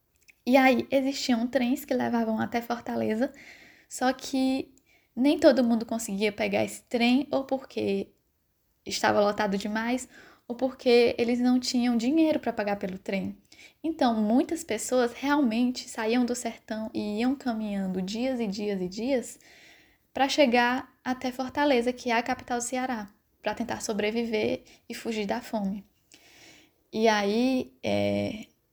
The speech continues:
é uma história muito dramática. A Raquel de Queiroz, ela conta todo o sofrimento da família, que ia caminhando, que ia caminhando com aquele, com aquele sol, com aquele calor,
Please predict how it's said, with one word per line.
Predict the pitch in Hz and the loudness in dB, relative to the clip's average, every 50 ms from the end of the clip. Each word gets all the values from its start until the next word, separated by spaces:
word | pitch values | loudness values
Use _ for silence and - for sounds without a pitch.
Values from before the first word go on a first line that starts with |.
| _ _ | _ _
é | - 240 | -4 -2
uma | 247 240 | 0 0
história | 254 - - 254 233 220 | 0 0 2 2 4 4
muito | 220 214 220 - | 2 2 -2 0
dramática. | 220 208 233 254 240 220 202 202 202 - - - - - - 202 - _ _ | 2 4 4 4 4 2 0 -4 -6 -8 -8 -10 -12 -16 -18 -18 -18 _ _
A | - | -8
Raquel | 208 214 214 - - 233 214 | -6 -4 -4 -4 -2 -2 -2
de | 208 - | -2 -2
Queiroz, | - - 233 220 220 233 233 | 0 2 4 4 4 4 4
ela | 240 220 220 | 2 0 -2
conta | - - 226 - 240 | -4 -8 -8 -6 -6
todo | 233 - - 262 277 277 - | -8 -2 0 0 0 2 0
o | 269 | -4
sofrimento | - - - 247 247 - - - 233 226 208 202 202 214 | -4 -4 -6 -6 -6 -6 -4 -2 -2 0 0 0 0 0
da | 196 196 | 0 0
família, | 196 - - 208 190 190 190 185 180 180 185 190 - - - - - - - - _ _ _ _ | -2 -4 -2 -2 0 0 0 0 -2 -2 -4 -6 -8 -12 -20 -20 -20 -20 -20 -20 _ _ _ _
que | - - 269 | -6 -2 0
ia | 247 226 214 202 | 2 4 2 2
caminhando, | 202 - 233 214 220 233 233 233 214 202 196 185 190 185 190 196 196 - _ _ _ _ _ _ _ _ _ | 2 0 -2 0 2 4 4 4 4 2 2 0 0 -2 -2 -4 -6 -8 _ _ _ _ _ _ _ _ _
que | - - | -4 0
ia | 240 233 | 2 2
caminhando | 233 233 247 220 208 214 214 208 202 196 190 190 202 196 190 - - | 4 4 2 2 2 2 2 2 2 2 4 4 2 2 0 -2 -6
com | - - 226 | -2 0 0
aquele, | 202 214 214 - 233 208 196 196 180 - _ _ | 2 0 0 0 0 2 2 0 0 -4 _ _
com | - - 220 | -10 -6 -4
aquele | 202 202 - 226 196 214 | -4 -2 -2 -2 -2 0
sol, | 202 - - - - 233 196 190 190 185 185 | -2 -4 -4 -2 0 2 4 4 4 2 0
com | 190 - | -2 -4
aquele | 208 202 196 - 196 190 | -4 -4 -2 -2 -2 -2
calor, | 196 - 233 208 202 202 196 196 196 185 190 196 | -4 -2 -2 0 2 4 4 4 4 2 0 -4